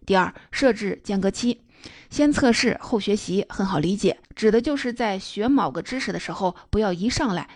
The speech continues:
就学习具体的内容，而是先进行一个测试。研究人员发现，通过这种学习方式，尽管很多的学生给出的答案是错误的，或者是对自己的错误答案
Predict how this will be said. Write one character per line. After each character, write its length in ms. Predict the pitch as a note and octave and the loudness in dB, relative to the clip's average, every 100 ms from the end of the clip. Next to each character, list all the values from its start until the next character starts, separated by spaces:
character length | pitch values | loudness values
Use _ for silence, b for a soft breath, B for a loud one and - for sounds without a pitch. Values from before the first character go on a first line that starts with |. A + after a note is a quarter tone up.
| B | B
就 160 | F3+ | -6
学 160 | F3+ F#3 | -6 -6
习 180 | F#3+ G3+ | -6 -8
具 140 | G#3+ | -8
体 120 | G3 | -8
的 80 | - | 0
内 160 | G3 C#4 | 6 6
容， 160 | E3 - - | 4 -4 2
而 160 | G3+ | 2
是 180 | B3 A3 | 4 0
先 300 | G3+ A3+ A3+ | -4 0 0
进 200 | A#3 G3 | 0 -4
行 220 | F#3 F3+ | -4 -4
一 80 | F3+ | -4
个 100 | E3+ | -2
测 220 | F3+ G#3+ | 0 2
试。 220 | G3+ B3 - b b | 0 -2 -6 b b
研 140 | - A3+ | 2 4
究 80 | C#4 | 6
人 160 | A#3+ | 4
员 120 | G#3 | 2
发 160 | G#3 G#3+ | 0 -2
现， 220 | A3+ F3+ - B | -2 -4 -6 B
通 200 | - D4 | 0 2
过 100 | C4+ | 4
这 100 | A#3+ | 2
种 140 | G3 | -2
学 160 | F#3 F#3 | -4 -4
习 100 | G#3+ | -2
方 200 | A3+ B3 | 0 0
式， 200 | A3+ - - B B | -2 -6 -10 B B
尽 160 | C4 | 4
管 140 | D4 D#4 | 4 4
很 200 | - F#3 | 2 0
多 120 | A3 | 0
的 80 | A3 | -2
学 180 | G3 F#3+ | -2 -2
生 180 | A3+ A#3 B | 0 -2 B
给 120 | - F3+ | -6 -6
出 140 | G3+ | -4
的 100 | G3 | -6
答 120 | E3+ | -4
案 120 | F3+ | -4
是 140 | G#3+ A3+ | -4 -6
错 220 | - D4+ | -2 -2
误 120 | F#3+ | -2
的， 160 | E3+ - - b b _ | -4 -6 -10 b b _
或 180 | - - | 0 2
者 100 | G#3+ | 2
是 260 | F#3 G3+ - - | 2 0 -2 2
对 200 | A3 G3+ | 4 4
自 160 | A3+ | 0
己 120 | G#3 | -2
的 120 | F3+ F3+ | -2 -4
错 200 | - G#3 | -4 -6
误 60 | |
答 120 | G3+ | -2
案 160 | F#3 A#3+ | -2 -2